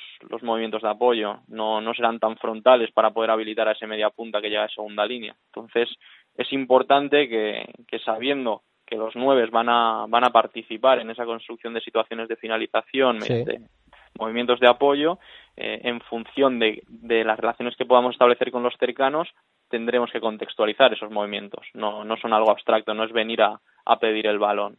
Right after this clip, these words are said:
Speaker 1: Va a depender mucho de, de todo lo que hayamos construido eh, cerca para que esos movimientos se den de una manera u otra y las consecuencias de los mismos, pues, sean unas u otras.
Speaker 2: Ujú. Em,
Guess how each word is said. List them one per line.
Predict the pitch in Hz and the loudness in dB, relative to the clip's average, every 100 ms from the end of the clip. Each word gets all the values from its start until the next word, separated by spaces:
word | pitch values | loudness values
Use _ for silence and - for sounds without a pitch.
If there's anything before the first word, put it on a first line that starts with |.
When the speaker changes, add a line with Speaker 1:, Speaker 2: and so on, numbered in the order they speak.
| _ - | _ -4
Speaker 1:
Va | 113 | 0
a | |
depender | 110 110 107 107 | 0 -2 -6 -6
mucho | 113 117 117 | -6 -10 -8
de, | 110 107 | -8 -10
de | - 117 | -12 -8
todo | - 113 | 0 2
lo | 113 | 4
que | 113 | 4
hayamos | 110 113 - | 4 2 -6
construido | 113 - 123 117 117 127 - _ - _ - | -10 -8 -6 -4 -2 -4 -6 _ -20 _ -6
eh, | 110 107 - | -4 -2 2
cerca | 120 120 147 | 2 6 6
para | 127 107 | 6 2
que | |
esos | 113 110 | -6 -8
movimientos | 113 110 113 120 | -8 -8 -8 -8
se | - | -6
den | 107 | -8
de | 110 | -6
una | 107 | -8
manera | 107 107 110 | -6 -4 -2
u | 113 | -2
otra | 120 143 160 _ _ - | -2 -4 -6 _ _ -6
y | |
las | 123 120 | 0 0
consecuencias | - 113 113 113 113 113 | -2 -8 -6 -6 -4 -4
de | 113 | -2
los | 110 | -6
mismos, | 113 117 127 - | -8 -10 -10 -10
pues, | 107 | -8
sean | - 107 | -2 -2
unas | 104 107 - | -2 -10 -10
u | 110 | -10
otras. | 107 - - - | -10 -14 -18 -8
Speaker 2:
Ujú. | 131 110 131 - - - _ | -4 -4 -6 -12 -20 -20 _
Em, | 120 117 113 113 | -2 0 0 -4